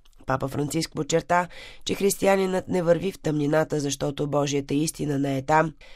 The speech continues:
но дори да падне, може да разчита на прошката и нежността на Бог, който връща към живота в светлината,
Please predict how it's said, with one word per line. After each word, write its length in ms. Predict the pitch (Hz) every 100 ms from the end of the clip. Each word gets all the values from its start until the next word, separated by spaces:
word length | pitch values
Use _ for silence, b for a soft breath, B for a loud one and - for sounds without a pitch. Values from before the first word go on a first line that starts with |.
| b b
но 120 | 180 190
дори 260 | 190 190
да 140 | 180 175
падне, 320 | 165 170 175
може 320 | 165 151 139
да 120 | 151
разчита 400 | 143 - 139 147
на 140 | 151 139
прошката 480 | 160 156 - 147
и 60 | 151
нежността 500 | 147 143 143 139 160
на 120 | 156
Бог, 360 | 147 156 156 -
който 320 | - 202 190
връща 340 | 175 185 - 175
към 200 | 170 160
живота 440 | 151 156 170 170
в 80 | 139
светлината, 720 | - 139 139 143 156 156 160